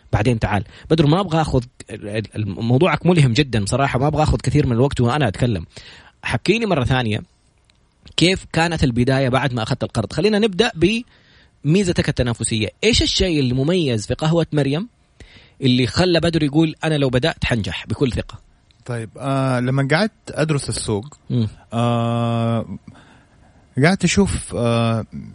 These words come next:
Speaker 2: إيش ال-،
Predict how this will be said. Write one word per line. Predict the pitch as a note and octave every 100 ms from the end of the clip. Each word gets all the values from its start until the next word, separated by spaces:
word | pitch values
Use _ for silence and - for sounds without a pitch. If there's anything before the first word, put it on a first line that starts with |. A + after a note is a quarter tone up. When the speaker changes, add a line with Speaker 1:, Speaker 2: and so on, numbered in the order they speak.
| C2+ - C#2 E2+ _ _ _ _ A2 - - _ _ _ F3+
Speaker 2:
إيش | A3 G#3 - - -
ال-، | C#3 C3